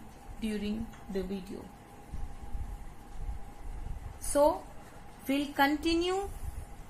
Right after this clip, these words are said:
some next points in the next class. That is, man stands erect. Man learns to make tools and work with his fellows.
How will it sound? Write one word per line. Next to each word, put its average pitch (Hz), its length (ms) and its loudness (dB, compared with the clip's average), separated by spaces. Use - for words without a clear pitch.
some 269 340 4
next 311 460 0
points 247 540 6
in 240 160 6
the 233 80 4
next 262 540 2
class. 233 560 6
That 233 240 2
is, 294 260 2
man 254 340 6
stands 247 640 4
erect. 208 540 0
Man 233 420 6
learns 262 380 2
to 302 80 4
make 220 460 0
tools 240 360 2
and 226 200 4
work 208 300 2
with - 140 -4
his 202 200 -4
fellows. 254 640 0